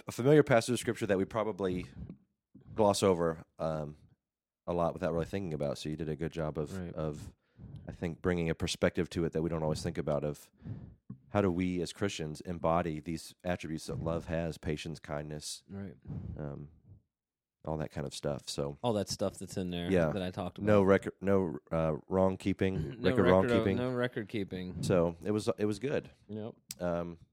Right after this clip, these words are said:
Speaker 1: we did get a question
Speaker 2: Great,
Speaker 1: this
Speaker 2: let's
Speaker 1: week.
Speaker 2: do it.
Speaker 1: So the question was, you talked about, one of the things you talked about in, in your sermon was,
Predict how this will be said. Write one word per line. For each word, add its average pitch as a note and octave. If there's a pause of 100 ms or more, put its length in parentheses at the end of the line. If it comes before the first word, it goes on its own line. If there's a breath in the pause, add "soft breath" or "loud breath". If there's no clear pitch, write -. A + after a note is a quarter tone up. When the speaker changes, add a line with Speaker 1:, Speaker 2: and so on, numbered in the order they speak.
(460)
Speaker 1:
we A#2+
did B2+
get C#3+
a C3+
question A#2+
Speaker 2:
Great, C#3
Speaker 1:
this D#3+
Speaker 2:
let's B2
Speaker 1:
week. F3
Speaker 2:
do C#3+
it. - (640 soft breath)
Speaker 1:
So A2
the G#2+
question C3+
was, G2+
you G2+
talked A#2
about, G2
one A#2
of A#2+
the G#2+
things G2+
you F2+
talked A2
about F2+
in, F2 (120)
in F#2
your E2+
sermon A#2
was, D#2+